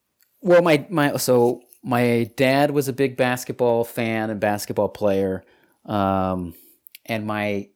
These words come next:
his mother, my grandma, was a huge basketball fan, loved basketball. And she loved the Celtics.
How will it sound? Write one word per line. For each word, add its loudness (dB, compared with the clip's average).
his -10
mother, 0
my -4
grandma, -4
was -10
a -8
huge -6
basketball -14
fan, -18
loved 2
basketball. -12
And -2
she -4
loved -2
the -10
Celtics. -6